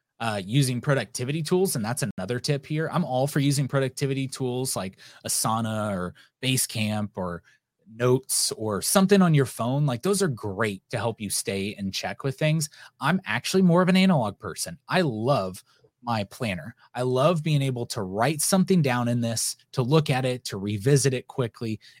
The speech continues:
It's just the way I am. So when I come up with to-do lists, that's where they live. But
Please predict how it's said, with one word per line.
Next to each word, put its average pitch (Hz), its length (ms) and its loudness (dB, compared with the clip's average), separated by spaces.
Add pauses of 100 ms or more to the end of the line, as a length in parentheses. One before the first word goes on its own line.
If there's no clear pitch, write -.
(120)
It's - 160 -4
just 220 220 0
the 208 80 6
way 165 220 4
I 127 120 -2
am. 104 280 -4
So - 140 -4
when 104 140 -2
I 160 100 2
come 175 220 2
up 156 160 0
with 151 100 -10
to-do 151 300 0
lists, 147 500 -2 (340)
that's 110 300 -6
where 113 120 0
they 98 160 -2
live. 82 380 -10 (320)
But 110 200 -6